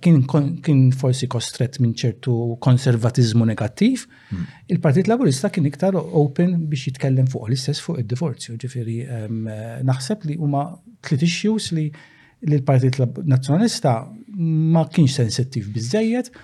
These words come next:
Speaker 1: u l-Partit Laburista kien iktar bi-, iktar biżżejjed. Irridu nifhmu wkoll il-Partit Laburista, per eżempju, il-kaċċaturi tihom importanza għax huma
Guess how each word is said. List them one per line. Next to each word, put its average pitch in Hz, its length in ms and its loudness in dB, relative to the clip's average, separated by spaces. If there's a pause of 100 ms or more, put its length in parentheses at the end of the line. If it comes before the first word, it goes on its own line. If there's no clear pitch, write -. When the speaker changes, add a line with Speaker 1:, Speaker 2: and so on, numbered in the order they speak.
(200)
Speaker 1:
u 202 80 4
l-Partit 185 320 2
Laburista 156 440 2
kien 143 320 4
iktar - 240 0
bi-, 180 180 -2 (320)
iktar 139 220 0
biżżejjed. 113 440 -2 (420)
Irridu 170 200 8
nifhmu 180 320 6
wkoll 120 240 4
il-Partit 131 340 -2
Laburista, 135 460 0
per 127 120 2
eżempju, 139 260 2
il-kaċċaturi 131 580 0
tihom 123 320 2 (220)
importanza 135 640 2
għax - 140 -8
huma 117 300 -2